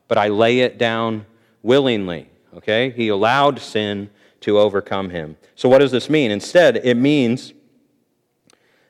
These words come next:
that when God said God, when it says God made him to be sin, that is that when Jesus died, he became the bearer of sin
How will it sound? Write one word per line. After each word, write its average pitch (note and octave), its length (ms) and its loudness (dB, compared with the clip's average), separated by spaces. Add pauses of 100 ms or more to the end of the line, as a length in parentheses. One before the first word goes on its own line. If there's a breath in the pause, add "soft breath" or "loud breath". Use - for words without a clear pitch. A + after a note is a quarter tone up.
that A#2 420 0 (220)
when A#2+ 180 2
God B2 300 2
said G#2 180 -2
God, A2 380 0
when A#2 120 0
it G#2+ 80 -2
says A#2 200 -2
God A#2+ 240 2
made A#2 320 0
him A2+ 160 -4
to - 100 -8
be F#2+ 140 -8
sin, G#2+ 400 -2
that A2+ 180 2
is G#2+ 280 0
that G2 260 0
when C#3+ 320 0
Jesus A2+ 400 -4
died, E2+ 480 -6 (560)
he C3 180 0
became B2 600 -2
the A2 100 2
bearer A#2 420 4
of F2+ 220 -4
sin D2+ 340 -10